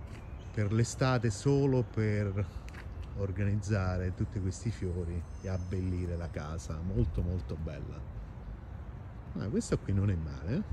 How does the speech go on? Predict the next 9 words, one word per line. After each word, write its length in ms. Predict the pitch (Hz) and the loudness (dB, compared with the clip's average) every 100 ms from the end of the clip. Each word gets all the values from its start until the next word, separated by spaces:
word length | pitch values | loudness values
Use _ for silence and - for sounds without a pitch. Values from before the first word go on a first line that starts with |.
| - - - | 0 0 -6
Una 100 | 123 | -4
bella 220 | - 117 113 | 0 2 2
casetta, 500 | 98 104 - - 98 | 0 0 -4 -2 0
mi 100 | 101 | 4
piace 240 | 120 113 | 4 4
l'ingresso 600 | 95 95 95 107 - - | 6 8 10 10 8 6
di 80 | 90 | 0
questa 260 | 92 - 92 | 0 4 6
casa. 460 | - - 110 127 | 6 4 2 2